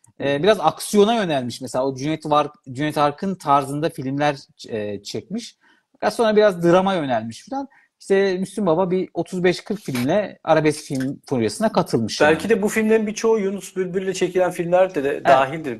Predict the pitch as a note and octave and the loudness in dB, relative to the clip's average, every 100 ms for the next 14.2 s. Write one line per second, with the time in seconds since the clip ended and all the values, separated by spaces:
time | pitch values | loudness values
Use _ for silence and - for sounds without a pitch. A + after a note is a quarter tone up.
0 | - C#3+ B2+ C#3+ D3+ C#3+ C#3 B2+ E3+ E3+ | -12 -16 -8 0 2 4 4 4 2 -2
1 | B3+ - - - - - B2+ B2 B2+ C3 | -8 -12 -18 -18 -20 -6 0 0 0 -4
2 | - G#3+ A3 G#3+ C4 - C#3+ - F3+ F#3 | -2 0 0 0 -2 0 -2 2 2 6
3 | F#3+ F#3+ A3 A3 - D3 D3 D3 - D3+ | 4 4 2 0 -2 0 2 0 0 -2
4 | D3 - F3 - - D3 C3 C3 - B2+ | 0 0 0 0 -6 -8 -8 -8 -10 -2
5 | B2+ A#2+ B2 A#2+ - B2+ B2+ C3+ B2 B2 | -2 0 -2 0 0 -2 -4 -4 -4 -2
6 | C3 B2+ C3 - C3 C3+ C#3 - E3 - | -4 -2 -2 0 0 2 2 0 -2 -2
7 | C#3 G3+ - G#3 B3+ D#4 - - - - | -4 -4 -2 2 2 0 -8 -20 -8 0
8 | B2 A#2+ A#2+ A#2+ A#2+ - - - _ - | 4 6 4 4 0 -4 -18 -20 _ -20
9 | - _ _ _ _ - D3 D#3 G3+ A3 | -20 _ _ _ _ 2 4 4 2 4
10 | F#3 B2 G2 - _ _ - B2 A#2 A#2 | 6 6 2 -6 _ _ -4 0 2 0
11 | - C3 C#3+ D#3+ D#3 C3 B2 A#2+ A#2 A2 | 2 2 2 2 2 0 -2 0 0 -2
12 | - C3 C3+ D3+ D#3 - C3 A#2+ A#2 A#2+ | -8 -12 -8 -8 -10 -8 -4 -2 -4 -6
13 | A#2 C#3 D3 C3 A#2+ A#2 B2+ C3 C3 C3+ | -8 -2 0 2 2 0 -2 -2 -2 -4
14 | C#3 | -4